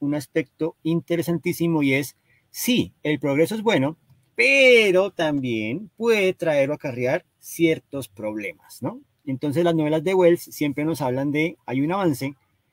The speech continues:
pero ¿qué tanto beneficia ese avance a la raza humana? ¿Qué tanto podría ser factible?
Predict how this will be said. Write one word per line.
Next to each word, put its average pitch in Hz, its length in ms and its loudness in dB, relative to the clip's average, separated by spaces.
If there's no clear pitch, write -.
pero 175 460 0
¿qué 226 180 -8
tanto 143 600 -4
beneficia 143 680 -2
ese 135 140 -4
avance 131 380 -2
a 107 40 -6
la 104 160 -8
raza 104 260 -14
humana? 95 360 -16
¿Qué 233 180 -12
tanto 151 680 -4
podría 135 440 -2
ser 104 240 -8
factible? 98 640 -14